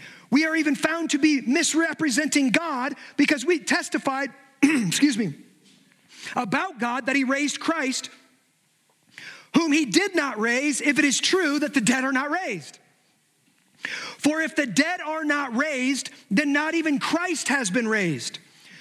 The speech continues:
<coughs> Excuse me. "And if Christ has not been raised, your faith is futile and you are still in your sins." In other words, if Christ was, if Christ didn't get out of that grave, then this is all a big waste of time.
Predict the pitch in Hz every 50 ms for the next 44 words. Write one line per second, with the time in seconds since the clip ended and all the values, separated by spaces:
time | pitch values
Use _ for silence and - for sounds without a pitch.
0 | - - - - - - - _ _ _ _ _ _ _ _ - - - 160 175
1 | 175 - - - 202 160 - 240 - - 269 214 165 143 - - - - - -
2 | - - - 277 302 302 - - - - 311 339 349 349 - - 294 339 330 277
3 | 226 294 320 320 302 254 247 294 285 277 294 339 349 339 311 302 302 277 - -
4 | - - - - - - - - - _ - 185 240 330 359 349 311 - - -
5 | 330 349 359 339 - - - - 311 294 - - - - 330 392 392 370 - -
6 | 294 285 262 262 285 302 311 339 294 - - - - - - - 294 302 294 311
7 | 370 403 370 349 330 285 - - - 330 330 339 330 320 320 339 330 330 320 -
8 | - - 392 415 427 381 285 196 170 147 - - - - - - _ _ _ _
9 | _ _ - - - - 294 349 392 403 392 370 370 381 381 349 320 320 269 -
10 | - - - - - - - - 320 320 - - - 330 359 403 370 - - 392
11 | 392 339 294 262 - 285 - - - - 359 403 403 - - - 370 359 311 254
12 | 302 339 339 339 349 359 320 311 302 294 214 170 233 269 311 359 392 403 381 320
13 | - - - - - 247 330 320 311 392 381 - 349 294 320 339 349 359 330 254
14 | 185 359 370 320 320 359 370 - - - 277 - - 311 370 359 294 196 143 123